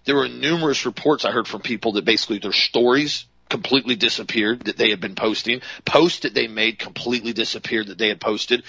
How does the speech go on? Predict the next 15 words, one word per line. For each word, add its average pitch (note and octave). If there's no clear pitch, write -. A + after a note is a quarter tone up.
and B2
just A#2+
vanished C3
in G#2
thin B2
air. A2+
And C#3+
of B2
course, B2+
it B2
was A#2
allegedly A2+
a G2
server D3+
problem. F#2